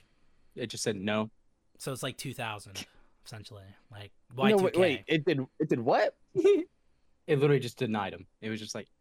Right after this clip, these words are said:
Speaker 1: "You're not allowed to do this anymore. Die."
Speaker 2: Like an E M P.
Speaker 3: So it, so
Speaker 1: Yeah,
Speaker 3: it would
Speaker 2: Okay.
Speaker 3: shoot,
Speaker 1: kinda.
Speaker 3: shoot at him almost, anything that was in the sky.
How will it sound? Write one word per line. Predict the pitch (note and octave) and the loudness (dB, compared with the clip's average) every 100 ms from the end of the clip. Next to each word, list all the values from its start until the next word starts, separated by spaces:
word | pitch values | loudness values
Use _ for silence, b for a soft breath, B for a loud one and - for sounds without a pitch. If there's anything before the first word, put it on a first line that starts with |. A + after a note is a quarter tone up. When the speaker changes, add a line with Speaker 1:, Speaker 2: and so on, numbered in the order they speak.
| _ | _
Speaker 1:
"You're | A#2+ | -4
not | A2+ | -2
allowed | G#2+ G#2 | -2 -4
to | |
do | F#2+ G2+ | -6 -10
this | G2 - | -10 -10
anymore. | G2 G2 F#2+ - _ _ - - | -10 -10 -14 -20 _ _ -10 -4
Die." | F#2+ E2+ E2+ _ _ _ _ _ _ | -2 -2 -8 _ _ _ _ _ _
Speaker 2:
Like | E3 D#3 C#3+ | -8 -6 -4
an | |
E | C#3+ C#3 | -6 -6
M | B2 | -6
P. | C#3 | 2
Speaker 3:
So | F#3+ | 4
it, | E3+ E3 - - - _ _ _ _ - | 4 2 -4 -18 -20 _ _ _ _ -4
so | C3+ | 4
Speaker 1:
Yeah, | E3 | 6
Speaker 3:
it | D#3+ | 6
would | D3 C#3+ - | 2 0 -10
Speaker 2:
Okay. | A#2+ A2 | -16 -4
Speaker 3:
shoot, | D#3 | 0
Speaker 1:
kinda. | G#2+ F#2 - - | 0 -2 -6 -2
Speaker 3:
shoot | A3 G#3 | 2 4
at | C#3 A#2 | 4 2
him | A#2+ | 2
almost, | G#2+ G#2+ G2+ C#3 | 0 0 -2 0
anything | C#3 C3 | 0 2
that | B2 | 2
was | A#2+ | 2
in | |
the | A2+ | 0
sky. | - C#3+ F#2+ | 0 0 0